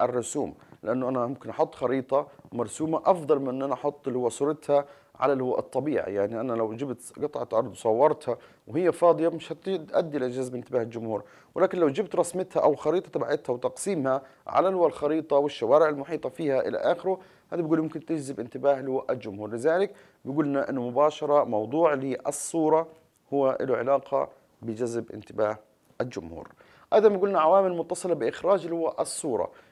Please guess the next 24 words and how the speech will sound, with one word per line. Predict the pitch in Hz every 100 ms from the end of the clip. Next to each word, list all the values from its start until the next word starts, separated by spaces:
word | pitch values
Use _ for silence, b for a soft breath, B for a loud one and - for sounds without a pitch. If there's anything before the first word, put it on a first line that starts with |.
| -
بيقول | 185 208
لنا | 165 156 -
إنه | 139 135 135 123 - _
في | -
كل | - 233 214
الأحوال | - - 131 127 165 b b b -
الصورة | - 233 208
الفوتوغرافية | 156 165 151 143 170 165 170 b b _ 180
أفضل | 156 135 165 165
في | - 139
عملية | 127 127 151 - -
الإخراج | 139 - - - 139 156 151 - _
في | - 147
تقديم | 123 - 131 131
اللي | 123
هو | 127 135
الإعلان | 101 113 127 151 165 B B -
أكثر | 190 - 143
من | 131
الرسومات، | 117 - 104 95
لأن | 156 175
الرسومات | 170 170 180 185
لما | 151 131
بيرسمها | 135 - 175 139